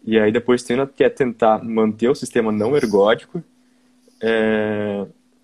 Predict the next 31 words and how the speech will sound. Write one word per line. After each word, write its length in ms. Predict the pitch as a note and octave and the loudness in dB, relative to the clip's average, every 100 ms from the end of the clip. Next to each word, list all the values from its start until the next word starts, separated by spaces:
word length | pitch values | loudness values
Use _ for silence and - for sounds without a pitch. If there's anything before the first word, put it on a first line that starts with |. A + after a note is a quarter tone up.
| _ _ _ _ - | _ _ _ _ -12
e 180 | G#2+ G#2 | -8 -6
também 760 | G#2 G#2+ G#2 A2 A#2 A#2 A#2 - _ _ _ _ _ - - | -2 0 0 0 -2 -4 -8 -10 _ _ _ _ _ -18 -4
ter-, 180 | A#2 F#2+ | -4 0
termalizar 600 | A#2 A2+ A2 G#2+ A2 A#2 | 0 2 2 2 2 2
ele 180 | A#2 A#2 | 0 -6
com 460 | - A2 A2 G#2+ F#2+ | -8 -6 -6 -8 -6
algum 180 | G#2 | -4
banho 240 | A2 G#2 G#2 | -2 -2 -2
térmico, 440 | A2 G2+ G2 F2+ | -2 0 -2 -6
né? 120 | F#2+ | -10
Quer 120 | - F#2+ | -8 -4
dizer, 200 | G2+ - | -4 -6
é 80 | |
muito 420 | G#2 G#2 A2 A#2 A2 | -10 -8 -8 -8 -12
difícil, 340 | - F#2+ - | -12 -18 -18
assim. 180 | - - _ _ _ _ _ - | -18 -20 _ _ _ _ _ -6
E 40 | |
eu 80 | G2+ | -4
não 60 | A#2 | -2
sei 140 | B2 | -4
direito 260 | A2+ A2 A2 | -2 -2 -2
como 140 | A2 | -4
responder 360 | G#2+ G#2+ G2+ F#2 | -4 -6 -6 -6
isso. 240 | F2+ - _ _ | -10 -20 _ _
Eu, 320 | G#2 G2 G2+ - _ _ _ _ _ _ | -6 -4 -4 -8 _ _ _ _ _ _
eu 100 | G#2 | -4
diria 200 | A2 B2+ C#3+ | 0 0 2
que 120 | G#3 | -2
talvez 400 | - D#3+ A#2 D3+ | 0 0 2 2
até 160 | D3+ B2 | 2 2
exista, 520 | C3+ G#2 B2+ - | 0 -4 -2 -2